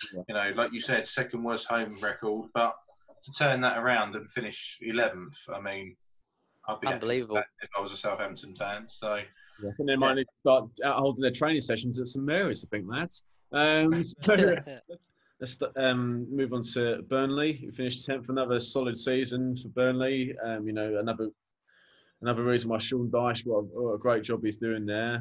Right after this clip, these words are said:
Speaker 1: Um, I mean, it's, it's, it shows what a testament it is, he, how well he's doing there, that we're saying Burnley tenth and we're not even surprised. Um, I, <laughs> I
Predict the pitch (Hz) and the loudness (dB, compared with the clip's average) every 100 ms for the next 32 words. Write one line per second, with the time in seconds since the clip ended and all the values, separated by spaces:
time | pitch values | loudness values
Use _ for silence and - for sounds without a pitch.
0 | 117 113 113 113 113 113 113 - _ _ | -6 -4 -2 -2 -2 -4 -6 -10 _ _
1 | - 120 131 131 135 131 90 139 143 - | -12 -4 -4 -2 -4 -4 -8 -6 -6 2
2 | 170 147 127 113 - - _ _ _ 135 | 4 4 2 -2 -6 -10 _ _ _ -2
3 | 123 - 135 - 123 117 113 131 127 98 | -2 2 0 0 -2 0 0 0 -4 -6
4 | 123 - - 117 110 117 113 107 131 127 | -8 -8 -6 -4 -2 -2 -2 -2 -2 -2
5 | 101 92 117 117 - _ _ _ 113 117 | -4 -4 -4 -6 -12 _ _ _ -2 0
6 | 117 127 113 131 127 127 - 131 104 113 | 2 2 4 4 4 2 -2 -2 -2 -4
7 | 120 123 104 110 104 110 123 139 92 85 | -2 -2 -2 -4 -8 -6 -4 -2 -4 -6
8 | - _ _ _ _ 87 101 104 104 101 | -14 _ _ _ _ -8 -2 0 0 -2
9 | 101 107 143 - - _ | -2 -2 -6 -10 -18 _